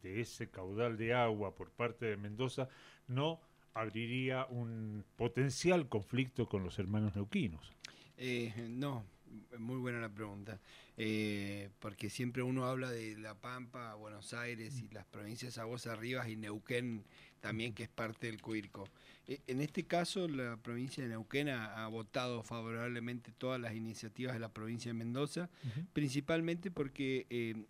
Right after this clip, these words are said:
Speaker 2: ellos, eh, la utilización que hacen del ri-, del sistema del río Colorado,
Speaker 1: Ujú.
Speaker 2: lo hacen sobre el sistema, sobre el río Barrancas,
Speaker 1: Claro.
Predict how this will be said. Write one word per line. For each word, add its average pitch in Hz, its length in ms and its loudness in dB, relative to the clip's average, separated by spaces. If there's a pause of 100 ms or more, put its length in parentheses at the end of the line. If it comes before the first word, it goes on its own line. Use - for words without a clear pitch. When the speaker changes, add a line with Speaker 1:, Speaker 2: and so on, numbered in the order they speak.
(120)
Speaker 2:
ellos, 139 520 2
eh, 117 180 -6
la 123 160 4
utilización 120 640 0
que 156 180 2
hacen 110 480 0
del 101 280 -4
ri-, 120 240 -2
del 110 240 -6
sistema 143 480 0
del 120 100 -4
río 123 200 -2
Colorado, 123 580 0
Speaker 1:
Ujú. 127 320 2
Speaker 2:
lo 135 260 6
hacen 151 280 0
sobre 147 340 0
el 139 100 -4
sistema, 131 720 -4
sobre 123 320 -2
el 120 100 0
río 139 180 2
Barrancas, 117 560 0 (140)
Speaker 1:
Claro. 90 400 4